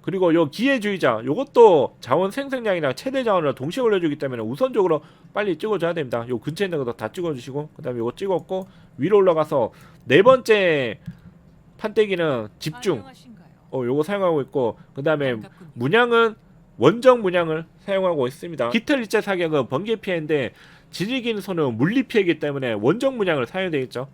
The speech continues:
Speaker 1: 그래서 우리가 기존에 사용했던 급성 폭파, 어, 요거는 번개 피해 주는 거니까 쓰지 못하고, 그 다음에, 그 다음에 뭐, 어, 날발톱, 어, 요것도 독수리 기술이니까 우리가 독수리 기술을 안 쓰잖아요. 그래서 이 날발톱도 못 쓰니까 이제는 원정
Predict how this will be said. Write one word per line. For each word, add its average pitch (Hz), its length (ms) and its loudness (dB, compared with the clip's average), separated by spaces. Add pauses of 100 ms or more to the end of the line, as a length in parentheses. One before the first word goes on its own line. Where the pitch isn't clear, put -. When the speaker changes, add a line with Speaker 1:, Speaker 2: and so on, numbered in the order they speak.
(140)
Speaker 1:
그래서 135 220 -8
우리가 151 300 0
기존에 185 360 -2
사용했던 151 580 -4 (140)
급성 226 320 2
폭파, 131 400 -2 (100)
어, - 80 -8
요거는 156 300 2
번개 226 240 0
피해 208 220 0
주는 170 200 -6
거니까 135 220 -4
쓰지 208 260 -8
못하고, 139 560 -4 (420)
그 131 100 -10
다음에, 139 460 -2 (420)
그 - 80 -20
다음에 131 160 -8
뭐, 113 140 -6
어, 131 180 -2
날발톱, 131 640 4 (160)
어, - 80 -6
요것도 170 540 4 (280)
독수리 247 400 -2
기술이니까 170 480 -4
우리가 131 300 -2
독수리 226 320 -4
기술을 165 240 -2
안 - 100 -2
쓰잖아요. 127 460 -4
그래서 131 240 -8
이 117 100 -8
날발톱도 156 600 -2
못 123 320 -6
쓰니까 156 500 -6
이제는 165 560 -6
원정 190 540 -2